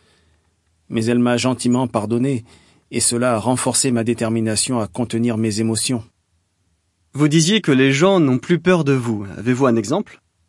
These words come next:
Speaker 1: Oui. Un jour, j'ai rencontré Augusto, un membre important du parti politique rival dont je parlais tout à l'heure.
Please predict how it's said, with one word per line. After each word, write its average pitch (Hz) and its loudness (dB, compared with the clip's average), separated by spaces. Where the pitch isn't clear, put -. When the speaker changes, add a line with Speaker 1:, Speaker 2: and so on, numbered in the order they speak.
Speaker 1:
Oui. 135 0
Un 135 0
jour, 165 2
j'ai 131 0
rencontré 135 0
Augusto, 127 -2
un 127 -2
membre 120 2
important 120 -2
du 113 -4
parti 120 -2
politique 123 -2
rival 127 0
dont 107 -2
je 104 -6
parlais 110 -4
tout 110 -8
à 107 -4
l'heure. 90 -6